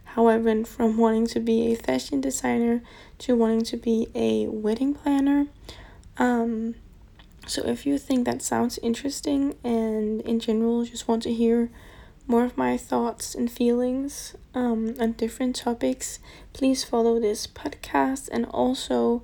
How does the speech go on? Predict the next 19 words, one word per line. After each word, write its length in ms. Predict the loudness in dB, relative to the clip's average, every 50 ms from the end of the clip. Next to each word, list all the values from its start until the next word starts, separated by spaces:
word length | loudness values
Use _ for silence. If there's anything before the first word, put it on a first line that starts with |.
| -8 -16 -20 -20 -20 -20 -10 -6
my 180 | -4 -4 -2 -2
Instagram, 800 | -2 -2 -2 -2 -4 -6 -6 -4 -2 0 0 2 0 0 -2 -2 -6 -10 -20 -20 -20 -8 -4
um, 680 | 0 0 0 0 0 -2 -2 -4 -4 -4 -4 -6 -6 -8 -10 -16 -20 -20 -20 -20 -20 -20 -20 -20 -20 -20 -20 -20 -20 -16 -12
so 240 | -6 0 2 4 4
that 220 | 4 2 -2 -2
you're 220 | -2 -2 0 0 2
able 380 | 2 0 0 0 -2 -4 -4 -4
to, 420 | -4 -2 0 2 4 4 2 0 -2 -10 -20 -20 -20 -20 -20 -20 -20 -20 -20 -20 -20 -20 -20 -20 -20 -20 -20 -20 -20 -20 -20 -20 -20 -18 -10 -6
um, 520 | -4 -2 -2 0 0 0 -2 -2 -4 -6 -8
follow 380 | -6 -2 0 2 2 4 2
along 540 | 2 2 4 4 4 4 4 4 2 2 0 -2 -6 -4
and 460 | -2 0 2 2 2 2 4 4 6
know 160 | 6 6 6
when 300 | 4 4 4 2 2 0 -2
I 560 | -2 0 0 0 2 2 2 2 2 0 -2 -4 -10 -8
am 380 | -4 -2 0 0 0 0 0 -2 -4
posting 440 | -2 -2 -2 0 0 -2 -2 -2
something 360 | -2 -2 -4 -2 -2 -2 -2 -2
new. 280 | -2 -2 -4 -6 -6